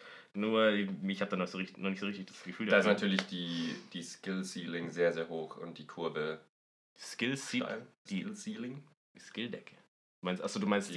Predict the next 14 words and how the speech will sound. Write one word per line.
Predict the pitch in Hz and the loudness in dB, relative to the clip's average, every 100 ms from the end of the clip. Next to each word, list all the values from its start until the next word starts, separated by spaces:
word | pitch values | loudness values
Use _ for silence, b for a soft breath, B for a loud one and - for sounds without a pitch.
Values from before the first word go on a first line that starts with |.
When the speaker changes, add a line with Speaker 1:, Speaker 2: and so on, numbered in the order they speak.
| 98 | 4
Speaker 2:
Die | |
Speaker 1:
die | 95 | 4
Lernkurve | 95 101 - 92 90 90 | 6 4 2 0 2 2
Speaker 2:
Die | 90 | 4
Speaker 1:
und | |
Speaker 2:
Lernkurve | 113 123 123 110 | 10 10 10 8
ist | 104 98 - - - _ _ | 8 4 -2 -8 -12 _ _
steil. | - - - 50 - - - | -16 -4 -2 -2 -4 -8 -6
Speaker 1:
Okay. | 87 - 78 - - _ _ _ _ _ | -6 2 2 2 -10 _ _ _ _ _
Speaker 2:
Oder? | - 117 - - _ | -4 -2 -4 -14 _
Speaker 1:
Das | - | 4
heißt, | 107 104 | 4 4
es | 98 | -6
ist, | 101 - | -8 -12